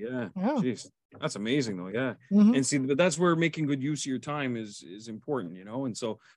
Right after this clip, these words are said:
Speaker 1: I'm gonna circle back to my tip here. <laughs> Just, but, uh, so I,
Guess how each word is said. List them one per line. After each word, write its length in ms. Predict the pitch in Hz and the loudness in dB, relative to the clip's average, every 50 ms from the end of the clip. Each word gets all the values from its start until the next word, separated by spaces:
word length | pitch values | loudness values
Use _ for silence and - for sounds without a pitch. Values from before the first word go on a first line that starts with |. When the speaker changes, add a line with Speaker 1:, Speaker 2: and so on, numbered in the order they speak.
| _ - | _ -4
Speaker 1:
I'm 60 | 131 | -2
gonna 100 | 139 143 | 0 0
circle 300 | 135 - 196 190 - 180 160 | 2 4 6 6 6 4 4
back 220 | 165 156 151 - | 4 4 4 2
to 40 | 160 | 2
my 100 | 151 143 | 2 2
tip 280 | 131 - 180 160 - - | 2 4 4 2 2 2
here. 240 | 131 123 131 156 - - - _ _ _ - | 0 0 2 2 0 -2 -8 _ _ _ -4
<laughs> 80 | 208 - - - 214 - - _ - 196 - - 180 - 202 - _ _ - 170 165 _ _ _ _ - - - _ _ - 233 247 240 220 185 - | -4 -4 -2 0 -2 -2 -2 _ -2 -2 -2 -4 -6 -4 -4 -4 _ _ -14 -14 -14 _ _ _ _ -18 -18 -18 _ _ -6 -2 0 0 0 -2 -4
Just, 220 | - - 156 - - - 202 208 190 180 - - - _ - | -4 -6 -6 -6 -6 -12 -14 -14 -14 -14 -16 -20 -18 _ 4
but, 240 | 165 156 143 - 160 | 6 6 6 6 4
uh, 260 | 156 147 143 135 117 - - - _ _ _ - | 4 6 6 4 4 0 -6 -20 _ _ _ -2
so 300 | - 180 160 151 139 - | 2 6 6 6 6 4
I, 200 | - 156 151 135 | 2 4 4 4